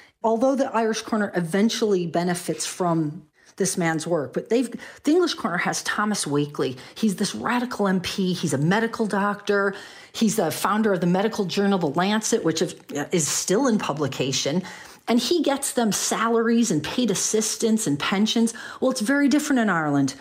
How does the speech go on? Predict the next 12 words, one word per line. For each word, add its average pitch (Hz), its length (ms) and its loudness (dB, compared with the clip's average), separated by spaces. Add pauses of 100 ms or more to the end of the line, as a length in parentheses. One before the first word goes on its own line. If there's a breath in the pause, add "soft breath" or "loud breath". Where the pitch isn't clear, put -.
(280 loud breath)
It's 214 160 0
a 196 40 4
very 214 220 2
politically 254 580 2
polarized 180 640 0
society. 214 720 0 (480 loud breath)
And 226 160 4
you 226 160 4
ha-, 226 160 0
we 233 160 4
have 214 220 0
men 214 640 2